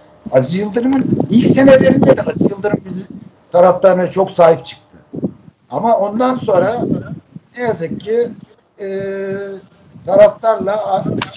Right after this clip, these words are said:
artık kendini şey olmaya başladı. Kendine ait taraftarlar olmasını istedi. E, rahmetli Sefa da zaten hiçbir zaman kendi başkanlara veya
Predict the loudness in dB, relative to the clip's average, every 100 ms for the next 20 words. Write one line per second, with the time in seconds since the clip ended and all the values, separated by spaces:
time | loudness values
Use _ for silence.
0 | -18 -8 -6 -4 -6 -6 -8 -6 -6 -6
1 | -8 -8 -10 -12 _ _ _ -14 -14 -20
2 | _ _ _ _ _ -12 -4 2 2 2
3 | 2 4 4 2 -2 -8 -10 -10 -6 -4
4 | -4 -4 -2 0 0 -2 -4 -4 -2 0
5 | 2 2 0 -2 0 0 0 0 2 2
6 | 0 -8 -10 -4 0 0 -2 -6 -8 -6
7 | -10 -10 -14 -14 -18 -16 -12 -12 -14 -20
8 | -20 -16 -12 -8 -2 -2 -4 -10 -14 -8
9 | -6 -4 -4 -2 -2 -2 -2 -6 -14 _
10 | _ _ _ -18 -18 -14 -6 -4 -2 -4
11 | -6 -10 -8 -8 -10 -12 -4 -4 -4 -4
12 | -2 -2 -4 -10 -10 -2 -2 -2 -2 -2
13 | 0 0 0 -2